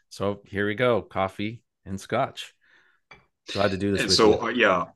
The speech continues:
Speaker 2: our idea was that you could be drinking coffee, I'd be drinking scotch, but guess who forgot to have any scotch ready for our first podcast? Yeah,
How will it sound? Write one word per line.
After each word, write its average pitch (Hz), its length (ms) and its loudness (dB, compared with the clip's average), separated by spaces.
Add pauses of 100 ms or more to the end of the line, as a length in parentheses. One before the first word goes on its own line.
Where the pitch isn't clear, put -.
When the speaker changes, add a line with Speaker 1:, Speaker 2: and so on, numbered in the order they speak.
(500)
Speaker 2:
our 113 200 6
idea 107 420 6
was 95 420 4
that 107 140 -4
you 113 100 -6
could 104 140 -2
be 101 80 2
drinking 98 320 -2
coffee, 92 320 0
I'd 92 140 2
be 98 100 -2
drinking 92 300 -2
scotch, 90 480 0
but 104 240 0
guess 101 240 4
who 107 100 0
forgot 92 380 -2
to 90 160 -4
have 92 260 -4
any 90 140 -4
scotch 87 420 0
ready 85 240 0
for 85 300 -2
our 80 60 -2
first - 380 -6
podcast? 82 360 -6
Yeah, 82 200 -4